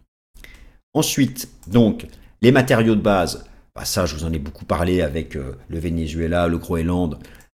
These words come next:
Euh, euh, c'est, c'est vraiment des, c'est, c'est un secteur qui est pas cher, c'est un secteur qui vient de faire un breakout dans le sens de la tendance.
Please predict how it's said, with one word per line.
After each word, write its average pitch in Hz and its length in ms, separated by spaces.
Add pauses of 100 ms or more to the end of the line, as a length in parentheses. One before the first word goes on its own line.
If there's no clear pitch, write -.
(140)
Euh, 62 260 (120)
euh, - 320 (400)
c'est, - 240
c'est - 180
vraiment 98 400
des, 87 220 (200)
c'est, - 220
c'est - 120
un 104 40
secteur - 400
qui - 80
est - 60
pas 104 120
cher, 131 480 (280)
c'est - 160
un 104 40
secteur - 320
qui - 140
vient 110 160
de 110 60
faire 110 200
un 101 60
breakout 98 420
dans 92 120
le 87 60
sens 87 200
de 87 80
la 82 120
tendance. 131 540